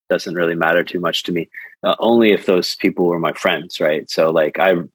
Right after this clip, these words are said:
you know, like, as far as, like, the, the greater population goes, like, you know, people come in and out of the city, and there's always that kind of flow. When, um,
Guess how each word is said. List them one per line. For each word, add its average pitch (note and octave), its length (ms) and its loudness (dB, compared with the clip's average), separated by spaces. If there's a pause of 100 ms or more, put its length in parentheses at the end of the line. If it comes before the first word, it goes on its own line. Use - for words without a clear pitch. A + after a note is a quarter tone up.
(120)
you F2 100 0
know, D#2+ 120 0
like, E2+ 180 -2
as F#2+ 160 0
far B2 140 2
as, A#2 180 2
like, F#2 160 0
the, D#2+ 160 -4 (140)
the F2+ 80 0
greater A2+ 260 4
population E2 720 -4
goes, D#2 320 -4
like, D#2 240 -4
you E2+ 80 -6
know, D2+ 60 -6
people D#2+ 260 0
come E2+ 280 0
in E2+ 80 2
and E2 100 0
out D#2 140 2
of D#2 60 -6
the - 60 -10
city, D#2+ 360 -4
and D#2 160 -16
there's D#2+ 160 -2
always D#2+ 300 2
that - 180 0
kind E2 180 -2
of - 80 -12
flow. F2 400 2 (760)
When, F2 420 4 (200)
um, E2+ 480 -2